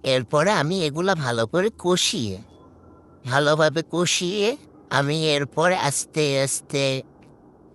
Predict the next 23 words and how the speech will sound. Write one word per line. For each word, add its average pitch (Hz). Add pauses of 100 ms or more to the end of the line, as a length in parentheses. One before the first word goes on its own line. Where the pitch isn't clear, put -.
(480)
পটলগুলা 156 (120)
দিয়ে 160
নেব। 92 (1000)
পটল 277 (140)
দেওয়ার 123 (120)
পর, 127 (280)
পটল 170 (120)
আমি 190 (100)
ঢেলে 147 (100)
দিলাম, 202 (220)
তারপর 143 (160)
পটল 185 (140)
দেওয়ার 120 (140)
পর 117 (600)
আমি 147 (100)
পটলগুলাকে 170 (120)
ভালোভাবে 127 (160)
কষাবো 120 (100)
আবার। - (680)
তারপরে 185 (240)
আস্তে - (200)
আস্তে - (140)
আস্তে -